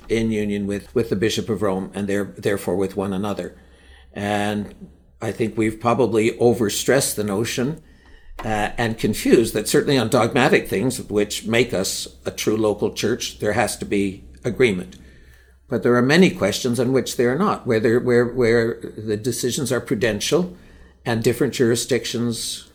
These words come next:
could arrive at different decisions.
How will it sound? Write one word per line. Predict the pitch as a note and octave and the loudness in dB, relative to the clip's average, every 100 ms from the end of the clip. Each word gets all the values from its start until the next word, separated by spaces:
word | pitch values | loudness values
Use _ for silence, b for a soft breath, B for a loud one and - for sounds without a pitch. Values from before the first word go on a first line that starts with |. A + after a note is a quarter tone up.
| - - - - | -12 -8 -6 -2
could | B2+ - | -2 0
arrive | B2+ A2 A#2 | 2 4 4
at | A#2+ A#2 | 2 2
different | B2 A#2 A#2 | 0 0 -2
decisions. | A#2 A#2 G#2+ G2+ F#2 - - | -2 -2 -2 -2 -6 -12 -16